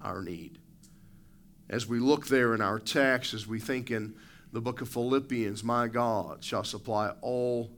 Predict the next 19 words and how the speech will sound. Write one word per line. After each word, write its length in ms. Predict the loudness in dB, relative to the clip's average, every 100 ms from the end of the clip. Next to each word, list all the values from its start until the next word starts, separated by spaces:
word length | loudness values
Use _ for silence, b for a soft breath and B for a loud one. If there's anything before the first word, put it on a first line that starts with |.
| -6
your 480 | -2 0 0 -2 -6 b b b -10
need." 360 | -2 0 -2
He's 400 | -6 -8 -4 -2 2
the 100 | 4
one 380 | 6 6 6
that's 220 | 2 0 -2
able 320 | 0 0 -2
to 140 | -2 -4
do 260 | -4 -4
so. 320 | -4 -4 -6 -10 -20 -20 b b b b b
He's 300 | -4 -2 2
the 80 | 4
one 320 | 8 8 8
that's 220 | 6 4 2
able 400 | 6 8 8 6 4
to 160 | 2
meet 440 | 0 2 0 -2 -12 b b b b b
our 280 | 4 4 2
need. 300 | -2 -6